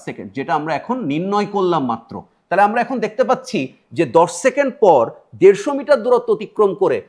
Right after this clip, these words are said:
যখন বস্তুটি বি অবস্থানে আসলো, তখন ওই বস্তুটার শেষ বেগ হইছে থার্টি।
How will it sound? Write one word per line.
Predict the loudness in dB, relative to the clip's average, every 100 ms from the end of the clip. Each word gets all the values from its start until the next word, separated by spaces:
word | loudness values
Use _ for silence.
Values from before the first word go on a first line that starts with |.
| _
যখন | -2 -2 -2 -4
বস্তুটি | -6 -6 -10 -6 -8
বি | -6 -4 -2
অবস্থানে | -2 -2 -6 -6 -2
আসলো, | -2 -4 -6 -8 -10 _ -2
তখন | -2 0 -2 -2 2
ওই | 2 4
বস্তুটার | 0 0 -6 -2 -2
শেষ | -2 2 2
বেগ | 2 -4
হইছে | -4 -6 -8 -8
থার্টি। | -10 -10